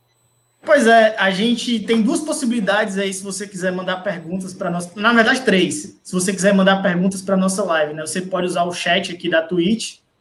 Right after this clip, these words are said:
mas aí você precisa se cadastrar na Twitch pra poder utilizar o chat. Você pode mandar perguntas pra gente através dos nossos grupos de WhatsApp, né? A gente tem um pra torcida do Fortaleza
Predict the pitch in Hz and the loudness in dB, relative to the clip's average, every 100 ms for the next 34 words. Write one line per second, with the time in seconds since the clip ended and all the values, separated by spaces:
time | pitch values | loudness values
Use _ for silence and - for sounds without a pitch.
0 | _ - 170 170 180 175 165 170 190 190 | _ 0 2 2 2 0 0 -2 -2 -2
1 | 185 - 196 170 151 - _ _ - - | -2 0 0 2 -2 -4 _ _ -10 0
2 | 208 196 185 214 233 220 220 190 220 - | 2 4 2 2 4 2 2 2 0 0
3 | 185 170 147 - 156 165 160 160 - 170 | 0 2 0 -4 -2 0 0 -4 -6 -2
4 | 156 170 165 180 190 190 - _ _ _ | 0 0 0 -2 -2 -2 -10 _ _ _
5 | _ _ - 262 254 240 226 226 214 214 | _ _ 2 2 4 6 6 6 6 4
6 | 196 202 202 - 208 196 180 185 170 - | 2 2 -2 -2 2 2 2 0 -2 -6
7 | - 170 185 170 175 175 170 160 202 226 | -8 -2 2 2 2 0 -2 0 0 0
8 | 196 190 262 - 202 175 175 156 170 214 | -2 0 0 0 0 2 2 0 0 0
9 | 180 165 170 170 - 165 190 185 - - | -2 -6 -6 -10 -10 -8 -4 -4 -4 -6
10 | - 156 151 160 - 160 156 151 143 | -10 -10 -8 -8 0 0 2 0 -2